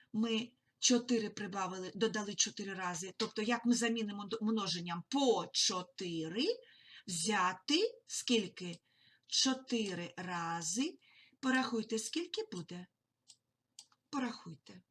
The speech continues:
Чотири, чотири, вісім, і ще раз вісім. Скільки буде? Так, буде шістнадцять. Запишіть, будь ласка, ось тут шістнадцять. Наступний приклад.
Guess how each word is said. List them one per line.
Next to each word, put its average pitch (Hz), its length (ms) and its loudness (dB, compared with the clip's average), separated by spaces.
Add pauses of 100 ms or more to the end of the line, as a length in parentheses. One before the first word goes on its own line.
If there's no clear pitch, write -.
(140)
Чотири, 185 460 -8
чотири, 170 500 -10
вісім, 370 380 -8 (140)
і 180 60 -12
ще 170 220 -6
раз 170 240 -6
вісім. 320 360 -8
Скільки 214 500 0
буде? 320 320 -2 (840)
Так, 180 400 -6
буде 175 480 -6 (120)
шістнадцять. - 1080 -8
Запишіть, 165 580 -4
будь 165 180 -12
ласка, 160 400 -8
ось 165 100 -10
тут 156 260 -12
шістнадцять. - 1160 -8 (1000)
Наступний 277 720 2
приклад. 262 720 -4